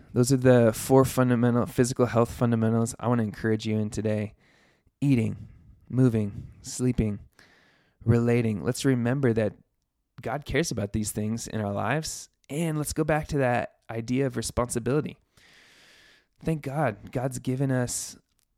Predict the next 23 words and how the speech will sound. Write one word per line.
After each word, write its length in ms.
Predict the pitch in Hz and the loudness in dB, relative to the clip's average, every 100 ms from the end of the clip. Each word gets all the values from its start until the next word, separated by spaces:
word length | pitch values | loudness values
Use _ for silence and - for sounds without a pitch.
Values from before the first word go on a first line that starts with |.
| _ 127 | _ -8
uh, 160 | 113 | -6
you 180 | 110 120 | -4 -2
know, 120 | 131 | -2
a 40 | 127 | -2
free 280 | - 135 | -2 -2
will. 360 | 139 127 131 - - | 0 0 -2 -6 -12
He's 240 | 120 113 | -10 -8
given 300 | 127 139 139 | -8 -6 -2
us 420 | 131 123 - - _ | -2 -2 -6 -10 _
the 180 | - 107 | -10 -8
opportunity 920 | 123 - - - 120 123 117 113 107 - | -4 -4 -4 -8 -6 -4 -4 -6 -8 -12
to 120 | 110 | -12
take 360 | - - 131 | -8 -6 -6
responsibility. 1000 | 127 - - 120 117 110 110 110 113 110 | -6 -6 -4 -6 -8 -6 -6 -4 -4 -6
He 140 | 101 120 | -6 -6
doesn't 240 | 123 127 | -4 -4
just, 420 | 123 113 - - | -4 -6 -8 -8
you 80 | 117 | -4
know, 200 | 117 113 147 _ - | -4 -6 -12 _ -4
make 240 | 113 117 | -4 -2
robots 640 | 117 123 127 131 127 - | -2 -2 0 -2 -4 -6
and, 220 | 113 110 107 _ _ _ _ _ _ _ _ - - | -8 -10 -12 _ _ _ _ _ _ _ _ -20 -10
um, 400 | - 120 120 139 | -6 -6 -6 -12